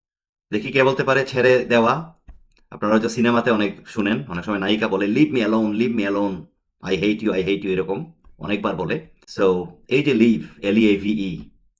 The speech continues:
কি বলতে হবে? "আমাকে ছেড়ে দাও", simply, "Leave me"। এটা ছেড়ে দাও, "Leave it", very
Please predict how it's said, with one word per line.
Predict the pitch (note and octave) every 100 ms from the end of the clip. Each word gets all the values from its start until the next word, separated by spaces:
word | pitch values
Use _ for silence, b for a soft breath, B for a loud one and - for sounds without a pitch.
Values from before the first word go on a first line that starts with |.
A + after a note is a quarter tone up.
| _ _
কি | - C3
বলতে | D3+ E3
হবে? | C3 F#2 D#2+ - _ _ _ -
"আমাকে | F#2 A2+ C3
ছেড়ে | C3+ B2+
দাও", | C#3+ A3+ - _ _ _ _ _ -
simply, | C3+ C#3+ F3 A#3+ C#4 - - -
"Leave | D3+ E3 D3
me"। | F#3 C#3 - _ _ - _ _ _ _ _ _ _ _ _ _ _ _ _ _ -
এটা | A2 E3
ছেড়ে | E3+ F3+
দাও, | F3+ G3 A#3 - _ _ _ _ _ _ _ _ _ _ _ _ -
"Leave | C#3 E3
it", | G#3 - - _ _ _ _ G2
very | C3